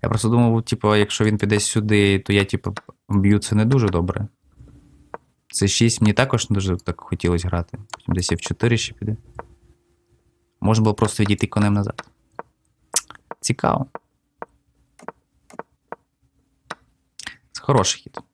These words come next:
Ну, кінь на другому ряді, як Тараш казав, недорозвинений. Грає, можна сказати, тільки один слон білопольний. В чорних один, друга фігура, третя готова, четверта готова війти в гру.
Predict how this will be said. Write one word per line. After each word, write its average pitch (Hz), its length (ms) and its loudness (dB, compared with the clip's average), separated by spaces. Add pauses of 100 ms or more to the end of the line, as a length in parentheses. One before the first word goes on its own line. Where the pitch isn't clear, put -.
(840)
Ну, 220 320 4
кінь 165 460 4
на 127 220 4
другому 123 360 6
ряді, 117 200 4
як - 100 -6
Тараш 104 240 0
казав, 98 280 -2
недорозвинений. 95 840 0 (1700)
Грає, 131 280 4
можна 120 180 4
сказати, 120 300 2
тільки 107 200 2
один 101 200 2
слон 87 480 0
білопольний. - 600 -4 (760)
В - 60 -20
чорних 104 440 2
один, 143 720 2
друга 131 440 2
фігура, 120 420 0
третя 135 400 0
готова, 117 460 0
четверта 143 460 0
готова 127 360 2
війти 113 260 -2
в 113 100 0
гру. 113 200 -4